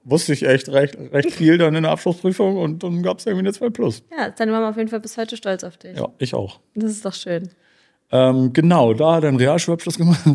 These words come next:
Speaker 1: <laughs> Nee, dann habe ich, ähm, direkt nach dem Realschulabschluss, äh, eine Ausbildung bei Airbus, dem Flugzeugbauer, angefangen als Fluggerätmechaniker.
Speaker 2: Was macht man da so als Fluggerätmechaniker?
Speaker 1: Ähm, in der Ausbildung oder allgemein?
Speaker 2: Du, das kannst du dir aussuchen.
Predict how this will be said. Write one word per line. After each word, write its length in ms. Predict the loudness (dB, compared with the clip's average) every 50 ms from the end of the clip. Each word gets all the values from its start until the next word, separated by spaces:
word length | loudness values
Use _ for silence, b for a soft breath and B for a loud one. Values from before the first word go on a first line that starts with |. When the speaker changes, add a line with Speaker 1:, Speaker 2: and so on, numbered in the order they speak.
| 2 -2 -10
Speaker 1:
<laughs> 240 | -20 -20 -16 _ 0
Nee, 160 | 2 2 4
dann 240 | 4 2 2 2 4
habe 160 | 4 4 2
ich, 140 | 2 2 2
ähm, 200 | 2 2 4 4
direkt 300 | 2 2 2 0 0 0
nach 200 | -2 -2 0 0
dem 260 | 2 2 2 2 2 2
Realschulabschluss, 880 | 2 2 2 0 0 0 -2 -2 -2 -2 -2 -2 0 0 -2 -4 -4 0
äh, 300 | 2 2 4 4 2 2
eine 180 | 0 -2 -2 -2
Ausbildung 480 | -4 -4 -2 -2 -2 0 0 2 2
bei 120 | 2 2 2
Airbus, 520 | 2 2 2 2 0 -2 -2 -8 -14 -18 _ _ _ -8
dem 140 | -6 -4 -4
Flugzeugbauer, 600 | -4 -6 -8 -8 -6 -8 -6 -2 0 2 2 2 0
angefangen 480 | 0 -4 -6 -6 -4 -4 -4 -4 -4
als 160 | -4 -8 -6
Fluggerätmechaniker. 920 | -6 -6 -6 -4 -4 -6 -4 -4 -4 -4 -4 -4 -4 -4 -4 -4 -6 -6 -8 _ _ b b b b b
Speaker 2:
Was 160 | b -14 -12 -10
macht 200 | -10 -10 -10 -10
man 120 | -6 -4
da 100 | -4 -4
so 60 | -4 -4
als 180 | -8 -8 -10
Fluggerätmechaniker? 960 | -14 -16 -12 -10 -10 -8 -8 -10 -10 -10 -8 -8 -6 -4 -2 0 0 0 0 0
Speaker 1:
Ähm, 800 | 0 0 0 0 0 0 0 -2 -2 -4 -4 -6 -8 -12 -14 _ _ _ _ _ _ -10 -8 -4
in 80 | -4
der 80 | 0 2
Ausbildung 360 | 2 2 2 2 0 0 2
oder 120 | 2 2 2
allgemein? 460 | 2 0 -2 -2 -4 -4 -6 -6 -4 -2
Speaker 2:
Du, 220 | -2 -2 -2 -2 -6 b b b b b b b
das 160 | -14 -12 -12
kannst 180 | -14 -16 -10
du 40 | -6
dir 140 | -4 -2 -2
aussuchen. 380 | -2 -4 -8 -6 -6 -6 -6